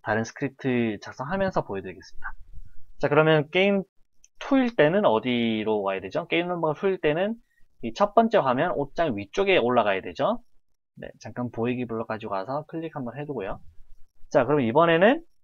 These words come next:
이 친구가 여기로 와야 돼요. 여기로 와서 이제 우리 주인공이 그 사다리, 사다리 가지고 와서 올라간 다음에 이 게임기를 가져오는,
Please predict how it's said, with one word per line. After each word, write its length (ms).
이 80
친구가 400
여기로 320
와야 180
돼요. 240
여기로 320
와서 640
이제 100
우리 180
주인공이 560
그 360
사다리, 560
사다리 260
가지고 300
와서 440
올라간 680
다음에 580
이 120
게임기를 480
가져오는, 640